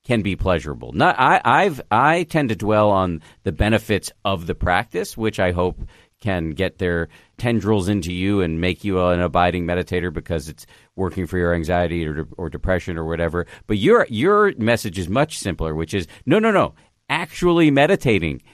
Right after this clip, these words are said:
can be a source of enjoyment. Can, so can you say more about that?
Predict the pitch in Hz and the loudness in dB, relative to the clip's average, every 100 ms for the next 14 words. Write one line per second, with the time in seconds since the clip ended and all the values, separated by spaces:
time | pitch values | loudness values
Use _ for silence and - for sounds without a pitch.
0 | _ - 117 98 87 98 92 87 82 - | _ -4 0 0 0 0 0 -2 -4 -6
1 | 95 - 98 85 92 73 76 78 78 69 | -6 -4 -4 -4 -4 -4 -4 -2 -2 -4
2 | 60 - 110 - - 117 139 160 170 147 | -8 -6 -6 -4 -6 -4 -4 -4 -2 -2
3 | 139 123 107 113 135 | 0 0 0 0 -2